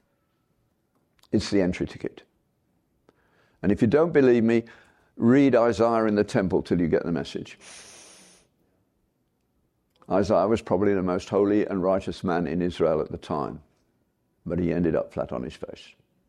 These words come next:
So did John on Patmos. So if you haven't fell flat on your face, yeah, not physically, but, uh, metaphorically, you haven't really understood.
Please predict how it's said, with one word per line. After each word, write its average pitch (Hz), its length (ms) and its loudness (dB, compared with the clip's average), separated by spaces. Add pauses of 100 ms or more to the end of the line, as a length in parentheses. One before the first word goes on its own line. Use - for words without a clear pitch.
(1400)
So 92 160 0
did 95 180 2
John 85 260 0
on 85 140 -4
Patmos. - 600 -10 (800)
So - 140 -2
if 85 100 0
you 90 80 -2
haven't 101 240 -2
fell 101 180 2
flat - 260 -2
on 107 120 0
your 92 140 0
face, 139 420 0 (960)
yeah, 98 260 -6 (580)
not - 360 -2
physically, 117 520 2
but, 104 300 0 (600)
uh, 95 340 -4 (120)
metaphorically, 107 760 -4 (1040)
you 101 160 -2
haven't 101 220 -4
really 87 200 -2
understood. - 460 -8